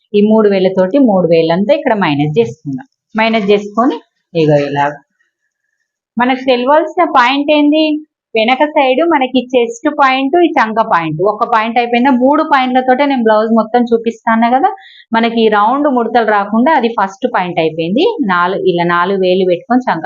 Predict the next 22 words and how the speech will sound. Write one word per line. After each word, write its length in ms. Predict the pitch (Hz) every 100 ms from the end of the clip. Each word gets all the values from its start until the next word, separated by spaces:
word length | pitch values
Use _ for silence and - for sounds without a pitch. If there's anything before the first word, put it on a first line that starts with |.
| 160
రౌండ్ 180 | 156 147
గీసుకుంటే, 460 | 151 - 156 160 349 - _ _ _ _ 240
సెకండ్ 300 | 233 285 -
పాయింట్ 260 | 262 208 208
వచ్చేసి 460 | 190 - 185 190 453 453 - -
మనకు 220 | 190 196 202
నెక్ 180 | 208 202 175
దగ్గర 200 | 160 160 151
చూపిస్తా 440 | 151 156 - 180 160
నేను. 180 | 196 427 - _ _ 160
ఇది 140 | 156 180 196
ఆర్మ్ 180 | 202 208
రౌండ్ 220 | 196 240 262
లోతు 220 | 190 180 170
తీసేసుకోండి, 580 | 151 165 - - 160 175 160
హాఫ్ 180 | 156 170
ఇంచ్. 200 | 185 180 453 - _ _ _ _ _ 220
ఇది 100 | 226 220
తెలుసు, 320 | 196 196 269 302 - _ _ 233
ఇది 160 | 285 294 247 226 220
నా 40 | 214 214 220
మూడు 160 | 240